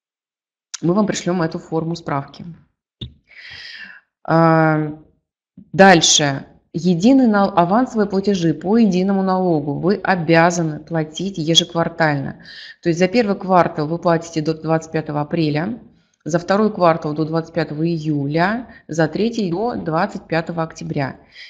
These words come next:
И за год вы платите уже единый налог и подаете декларацию. Сначала платите налог до двадцать пятого марта, декларацию подаете до три-, до тридцатого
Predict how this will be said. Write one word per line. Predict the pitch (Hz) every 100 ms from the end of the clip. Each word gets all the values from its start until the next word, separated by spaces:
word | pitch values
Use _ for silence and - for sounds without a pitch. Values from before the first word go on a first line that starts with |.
| _ -
И | 202 190 156
за | 156 175 160
год | 156 185 262 294 165
вы | 170
платите | 175 180 180 160 160
уже | 165
единый | 185 180 190 165
налог | 160 170 156
и | -
подаете | 156 160 156
декларацию. | 151 151 156 151 196 220 262 262 262 - -
Сначала | - 175 185 170
платите | 175 170 160
налог | 165 175 185 170 156
до | 160
двадцать | 151 151 151
пятого | 156 151 147
марта, | 147 190 233 226
декларацию | 175 151 156 208 226
подаете | 220 180 180 175
до | 147 160 226
три-, | 226 160 - _
до | 143 175 220
тридцатого | 196 165 160 165 190 185 185